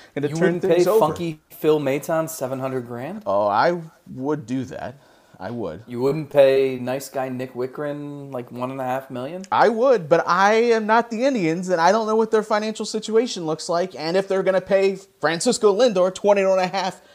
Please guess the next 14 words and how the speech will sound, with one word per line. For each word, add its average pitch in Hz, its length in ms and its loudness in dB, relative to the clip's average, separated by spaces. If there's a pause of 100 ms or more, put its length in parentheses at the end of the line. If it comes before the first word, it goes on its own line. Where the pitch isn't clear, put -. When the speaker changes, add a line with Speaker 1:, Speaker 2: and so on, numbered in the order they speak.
(280)
Speaker 1:
million 156 440 2
dollars 185 380 6
in 175 80 -2
arbitration. 175 640 -2
I 80 140 -4
don't 92 200 -10
know 110 140 -4
what 127 340 -2 (280)
they're 131 120 -2
capable 156 460 -4
of 170 200 -2 (260)
outside 180 440 0
of 117 140 -10
that. - 220 -16